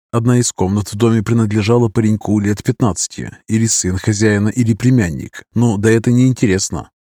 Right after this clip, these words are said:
Во всяком случае, обглоданный костяк во дворе принадлежал взрослому человеку, а не подростку. Лина предположила, что сожрали садовника или просто помощника по хозяйству.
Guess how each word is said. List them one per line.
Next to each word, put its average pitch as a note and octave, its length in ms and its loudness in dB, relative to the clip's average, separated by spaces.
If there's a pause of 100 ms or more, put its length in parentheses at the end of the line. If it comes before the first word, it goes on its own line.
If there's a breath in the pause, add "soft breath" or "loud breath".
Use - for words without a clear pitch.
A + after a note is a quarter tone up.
(200)
Во A2+ 80 2
всяком A2 380 2
случае, A2+ 440 0
обглоданный A2+ 540 2
костяк A2 440 0
во A#2 80 2
дворе G#2+ 340 2
принадлежал A2+ 720 0
взрослому G#2+ 640 0
человеку, G#2 600 -2
а G#2+ 80 0
не B2 120 2
подростку. G#2+ 680 -2 (540)
Лина G#2+ 380 2
предположила, A2 680 0
что A2 280 0
сожрали G#2 560 0
садовника F#2+ 760 -2
или A#2 200 2
просто A#2 340 -2
помощника G#2+ 600 -2
по G#2 100 -4
хозяйству. G2 720 -4